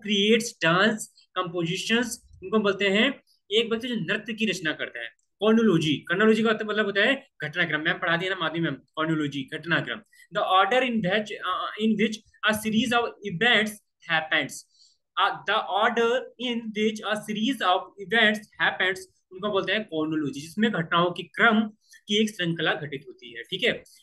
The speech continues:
Next आपका क्या है? क्लस्ट्रोफोबिया। Claustrophobia का मतलब होता है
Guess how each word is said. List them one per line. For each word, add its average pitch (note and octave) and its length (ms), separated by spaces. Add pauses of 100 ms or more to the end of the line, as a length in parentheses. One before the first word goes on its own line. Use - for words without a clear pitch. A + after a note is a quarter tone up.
Next A3+ 300
आपका G#3+ 180
क्या F#3+ 160
है? F3+ 100
क्लस्ट्रोफोबिया। E3+ 800
Claustrophobia A3 880
का A3+ 60
मतलब A3+ 280
होता A3 200
है G#3+ 280